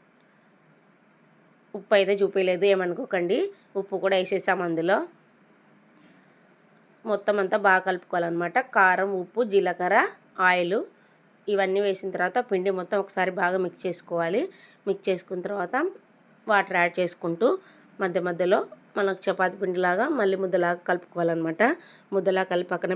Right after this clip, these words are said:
పెట్టేసుకొని ఒక ఫిఫ్టీన్ మినిట్స్ నానబెట్టాలి. నానబెట్టిన తర్వాత ఇంకా సేమ్ ప్రాసెస్ మళ్ళీ. అదే గవ్వల పలక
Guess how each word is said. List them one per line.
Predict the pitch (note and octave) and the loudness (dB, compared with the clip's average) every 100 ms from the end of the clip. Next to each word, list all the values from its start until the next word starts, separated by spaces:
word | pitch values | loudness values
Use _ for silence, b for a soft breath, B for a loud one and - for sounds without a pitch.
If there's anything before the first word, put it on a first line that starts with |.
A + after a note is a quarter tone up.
| F#3 | -4
పెట్టేసుకొని | F3+ E3 - F#3+ A#3+ | -4 -8 -6 -4 -4
ఒక | A3+ | -4
ఫిఫ్టీన్ | G#3+ G3+ F#3 F3+ | -6 -6 -4 -2
మినిట్స్ | G3+ G#3+ | -4 -2
నానబెట్టాలి. | F#3+ E3+ E3+ E3+ E3 F#3+ F4 B B B - G3 | -2 -2 -4 -4 -2 0 -2 B B B -4 0
నానబెట్టిన | F#3+ F#3 F#3 F#3 F3 | 0 0 -4 -6 -4
తర్వాత | F3 E3+ G3+ C4 | -2 -2 -2 -4
ఇంకా | A3+ - | -4 -2
సేమ్ | F#3+ F#3+ | -2 -2
ప్రాసెస్ | F3+ E3+ F3 - E3 | -4 -6 -8 -6 -4
మళ్ళీ. | E3 A#3+ D#4+ B B _ _ _ _ G#3 | -2 -2 -4 B B _ _ _ _ -4
అదే | G3 F#3 | -2 0
గవ్వల | F#3+ F3+ F#3 F#3 | 0 0 0 -2
పలక | F3 | -2